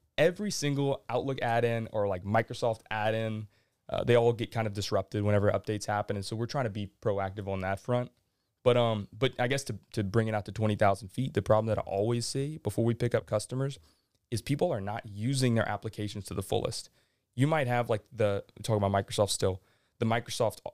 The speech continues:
three sixty-five suite where you've got Outlook and you've got Teams, and you guys are using Teams for meetings and all of this.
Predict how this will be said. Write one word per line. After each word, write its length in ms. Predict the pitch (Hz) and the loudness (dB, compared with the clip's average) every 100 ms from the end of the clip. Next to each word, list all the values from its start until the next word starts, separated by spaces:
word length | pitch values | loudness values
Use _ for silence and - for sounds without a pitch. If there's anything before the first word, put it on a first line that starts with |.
| _ | _
three 140 | - 117 | 0 0
sixty-five 560 | 117 - 107 101 92 | -2 -8 -2 0 0
suite 320 | - 101 95 _ | -6 -8 -10 _
where 100 | 113 | 0
you've 120 | 110 | 2
got 220 | 104 98 - | 4 2 -2
Outlook 460 | 131 139 143 139 - | -4 -2 0 -2 -4
and 120 | 113 | -8
you've 100 | 104 | -6
got 240 | - - - | -8 -8 -6
Teams, 440 | 156 151 147 135 | -4 -2 -4 -4
and 120 | 123 | -2
you 80 | 139 | 2
guys 220 | 170 147 | 2 0
are 20 | |
using 220 | 151 143 131 | -6 -8 -4
Teams 200 | 135 123 | -2 0
for 100 | 139 | 2
meetings 520 | 117 104 104 104 - _ _ _ - | 4 4 2 -2 -8 _ _ _ -2
and 100 | 113 | 2
all 160 | 110 | 2
of 60 | 107 | 0
this. 220 | 107 - | -4 -6